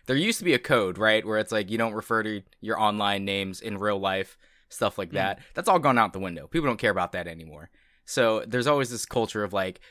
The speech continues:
Speaker 1: "Oh, this person who tries to remain r-, mysterious and unknown, we gotta uncover them, dude. They're digging for the gold," you know what I'm saying? And it's,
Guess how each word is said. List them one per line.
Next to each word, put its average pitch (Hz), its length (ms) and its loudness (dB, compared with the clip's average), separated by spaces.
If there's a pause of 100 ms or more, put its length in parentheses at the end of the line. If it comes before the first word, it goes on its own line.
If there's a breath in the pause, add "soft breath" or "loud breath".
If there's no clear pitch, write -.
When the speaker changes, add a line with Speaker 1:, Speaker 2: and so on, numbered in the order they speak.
(240 soft breath)
Speaker 1:
"Oh, 107 160 0
this 117 160 -4
person 135 320 2
who 123 100 -6
tries 120 300 2
to 113 60 -8
remain 113 360 0
r-, 113 80 -8
mysterious 123 680 -2
and 113 100 -2
unknown, 120 460 2 (240 loud breath)
we 110 100 -4
gotta 101 300 6
uncover 95 420 -4
them, 87 160 -8
dude. 90 260 -8 (380)
They're 113 120 -4
digging 117 320 2
for 120 140 -2
the 104 80 -4
gold," 95 340 -2
you 104 60 -6
know 101 60 -2
what 98 60 -2
I'm 98 80 -6
saying? 101 320 -2
And 104 120 -2
it's, - 260 -4